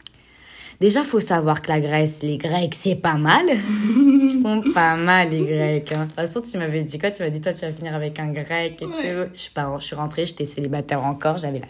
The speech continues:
Speaker 1: haine. <laughs> Non, mais bref, c'est, c'est vraiment, ça a été, euh, c'était,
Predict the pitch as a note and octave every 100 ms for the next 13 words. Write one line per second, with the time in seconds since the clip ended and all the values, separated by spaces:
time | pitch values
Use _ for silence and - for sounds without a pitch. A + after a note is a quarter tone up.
0 | - D3+ E3+ D#3 E4 C#4 D4+ D#4+ D4+ C#4
1 | C4+ B3+ C4+ - - G4 - - - -
2 | F3 D#3+ E3 D#3+ D3+ D#3+ D#3 - - E3
3 | D#3+ D#3+ D#3+ E3+ F#3 G3+ G#3 E3 D#3 D#3
4 | F3 E3+ D3+ - E3+ D#3+